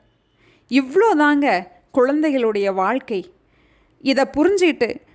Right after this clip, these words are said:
பெற்றோர்கள் குழந்தைகளோடு பயணப்படுங்கள், அவங்களோடையே டிராவல் பண்ணுங்க. எந்த இடத்தில் அவர்களுடைய சாதனை களம் வருகிறதோ,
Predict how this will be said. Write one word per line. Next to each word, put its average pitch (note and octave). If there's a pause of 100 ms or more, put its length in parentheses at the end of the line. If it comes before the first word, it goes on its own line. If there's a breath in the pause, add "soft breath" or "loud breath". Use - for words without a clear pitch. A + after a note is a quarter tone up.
(120)
பெற்றோர்கள் B3+ (100)
குழந்தைகளோடு D#4+ (360)
பயணப்படுங்கள், B3 (260)
அவங்களோடையே B3
டிராவல் D4+
பண்ணுங்க. F#3+ (420 soft breath)
எந்த F4+
இடத்தில் F#4
அவர்களுடைய C#4+
சாதனை D#4
களம் A#3+
வருகிறதோ, A#3+